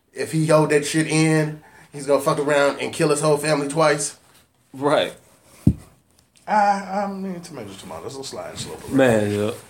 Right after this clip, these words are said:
Speaker 2: I think it's not tomato, tomato. I think this is very different than what you were saying.
Speaker 3: Recreation? I,
Speaker 2: Yeah.
Speaker 3: I mean,
Speaker 2: We
Speaker 3: I'm,
Speaker 2: got two
Speaker 3: I'm,
Speaker 2: different
Speaker 3: I'm considering
Speaker 2: definitions.
Speaker 3: what you're saying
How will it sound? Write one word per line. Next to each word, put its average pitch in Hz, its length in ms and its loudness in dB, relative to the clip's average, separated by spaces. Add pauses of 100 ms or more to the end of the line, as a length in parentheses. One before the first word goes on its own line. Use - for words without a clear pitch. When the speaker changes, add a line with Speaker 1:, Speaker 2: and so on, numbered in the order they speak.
Speaker 2:
I 123 80 -2
think 120 220 0
it's 110 120 0
not 117 160 0
tomato, 113 220 -2
tomato. 113 220 -2
I 113 80 -6
think 117 220 -10
this 120 180 -12
is 101 120 -16
very 107 240 -10
different 104 260 -8
than 101 100 -6
what 98 100 -8
you 117 120 -6
were 85 60 -12
saying. 104 260 -10 (640)
Speaker 3:
Recreation? 123 720 -2
I, 139 180 -2 (160)
Speaker 2:
Yeah. 139 120 4
Speaker 3:
I - 20 6
mean, 208 100 6
Speaker 2:
We 202 160 6
Speaker 3:
I'm, 214 280 8
Speaker 2:
got 214 180 8
two 285 60 8
Speaker 3:
I'm, 294 40 4
Speaker 2:
different 285 220 6
Speaker 3:
I'm - 60 -2
considering 285 380 2
Speaker 2:
definitions. 233 220 4
Speaker 3:
what 226 200 2
you're 196 100 -6
saying 185 460 2